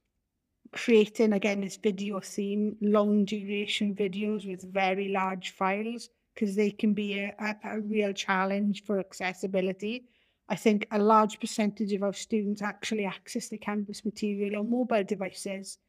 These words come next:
So we have to consider Wi-Fi access, poor connections, download speeds, et cetera as well. So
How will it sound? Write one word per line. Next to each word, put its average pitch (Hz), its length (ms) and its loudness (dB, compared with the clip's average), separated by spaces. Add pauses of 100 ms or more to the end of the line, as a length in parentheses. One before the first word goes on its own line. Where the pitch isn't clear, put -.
(300)
So - 160 0
we 202 140 4
have 202 160 0
to 220 80 -4
consider 208 760 2 (560)
Wi-Fi 220 460 2
access, - 920 -6 (280)
poor 226 180 0
connections, 208 960 -2
download 208 640 0
speeds, 190 480 -6
et 185 140 -10
cetera 196 580 -2
as 196 140 -4
well. 202 300 2
So 202 280 -2